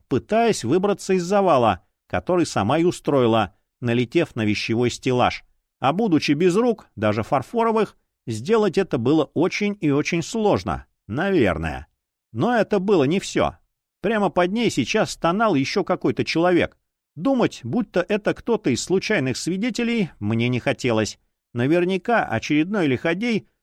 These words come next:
скрытно последовал за мной внутрь. "М-м-м", позвал я фанатика атаковать, пока кукла не опомнилась. "Уже передумал?" "Нет",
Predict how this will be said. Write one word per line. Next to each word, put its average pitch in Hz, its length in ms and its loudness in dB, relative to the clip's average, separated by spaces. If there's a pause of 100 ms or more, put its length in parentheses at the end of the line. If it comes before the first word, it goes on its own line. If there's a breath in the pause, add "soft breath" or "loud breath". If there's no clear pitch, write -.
скрытно 214 520 -4
последовал 175 800 0
за 151 220 0
мной 139 240 2
внутрь. 110 420 0 (560)
"М-м-м", 117 960 -2 (340)
позвал 120 380 2
я 113 140 2
фанатика 127 560 -2
атаковать, 175 580 0 (180)
пока 180 280 -2
кукла 123 360 -4
не 117 120 -2
опомнилась. 92 680 -2 (340)
"Уже 80 320 -4
передумал?" 135 760 0 (480)
"Нет", 135 880 -2